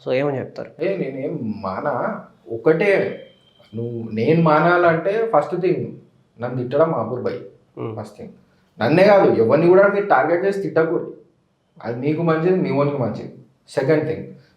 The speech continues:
Speaker 2: నీ పల్లవి ప్రశాంత్కి చెప్పు, అన్ని ప్రాబ్లమ్స్ అడ్రస్ చేయమని. అట్లీస్ట్ ఒక స్టేట్మెంట్ ఇవ్వమని,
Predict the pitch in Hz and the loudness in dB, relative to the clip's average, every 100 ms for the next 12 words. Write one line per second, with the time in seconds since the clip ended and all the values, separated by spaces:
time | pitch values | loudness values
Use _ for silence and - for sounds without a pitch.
0 | - 120 107 107 113 120 127 117 110 95 | -10 -4 0 2 2 0 -2 -6 -6 -8
1 | 92 98 - - - - 101 120 120 - | -6 -8 -8 -12 -16 -8 -4 -2 -2 2
2 | 92 107 - 120 - 107 - 92 - - | 2 2 0 -2 -2 -4 -4 -6 -8 -12
3 | - _ _ _ _ _ _ - - 95 | -18 _ _ _ _ _ _ -10 -8 -4
4 | 139 135 120 - 110 107 113 107 110 95 | -2 0 -2 0 0 0 0 -2 -4 -4
5 | 92 92 | -6 -6